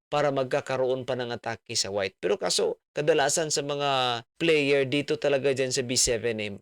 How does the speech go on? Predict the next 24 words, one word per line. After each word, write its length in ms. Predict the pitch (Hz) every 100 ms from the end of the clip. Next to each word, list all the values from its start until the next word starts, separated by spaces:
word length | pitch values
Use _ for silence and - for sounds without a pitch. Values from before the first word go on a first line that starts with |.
| _
seldom 560 | - - 180 165 175 170
na 80 |
lang 240 | 160 151 147
po 320 | 151 143 - -
na 480 | 147 143 135 131 127
yung 240 | 147 147
bishop 400 | 143 135 147 -
pupunta 400 | 143 139 139 175
sa 140 | 165 131
A 160 | 110 113
six. 500 | 117 - - - - _
Kadalasan 680 | - 131 139 139 131 147 135
po, 340 | 143 156 165 - _
mag-bishop 800 | 120 117 110 127 139 - 131 -
po 80 | 135
sa 160 | 123
B 80 | 117
seven, 320 | 117 123 113
especially 720 | 110 - 165 143 156 147 143 143 _
kung 100 | 135
ang 160 | 117 127
rating 460 | 131 135 - 135
ng 100 | 131 120
opponent 400 | 123 131 127